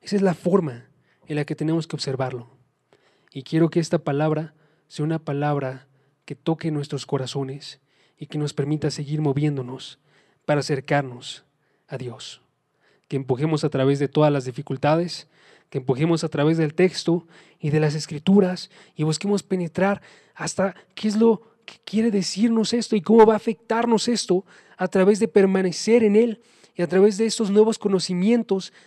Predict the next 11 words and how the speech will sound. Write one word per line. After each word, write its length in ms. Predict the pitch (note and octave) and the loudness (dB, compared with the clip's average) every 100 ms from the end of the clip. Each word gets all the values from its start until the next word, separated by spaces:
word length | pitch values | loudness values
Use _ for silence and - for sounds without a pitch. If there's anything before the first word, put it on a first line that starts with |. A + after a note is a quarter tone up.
| - | -4
de 140 | F#3 | 0
las 300 | G3+ A3 G3 | 4 2 2
verdades 500 | F#3 F3+ G3 F#3+ F#3 | 2 2 2 2 0
eternas, 680 | F3 G3+ G#3 F#3+ F3 - - _ _ _ _ _ _ _ _ _ _ | 4 6 8 6 -4 -8 -16 _ _ _ _ _ _ _ _ _ _
que 100 | E3 | -2
podamos 320 | E3+ E3+ G3 | 2 4 2
decir 300 | E3 - G3+ | 0 -2 -2
como 180 | - F3+ | 0 0
el 80 | D#3+ | 0
Salmo 320 | F#3+ G3 F#3+ | 0 2 4
uno, 380 | G#3 G#3+ F#3+ | 6 6 2